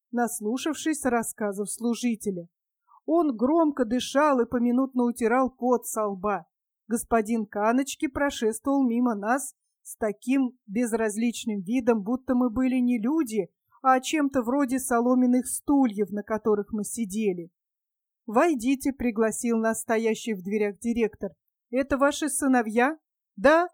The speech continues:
ответил отец. "Садитесь", — директор показал на стулья.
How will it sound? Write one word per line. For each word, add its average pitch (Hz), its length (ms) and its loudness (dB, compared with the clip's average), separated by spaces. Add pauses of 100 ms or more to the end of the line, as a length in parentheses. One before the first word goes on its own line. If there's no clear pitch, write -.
ответил 240 580 -2
отец. 226 580 -4 (1000)
"Садитесь", — 302 840 0
директор 254 520 0
показал 262 460 -2
на 349 160 -4
стулья. 185 600 -8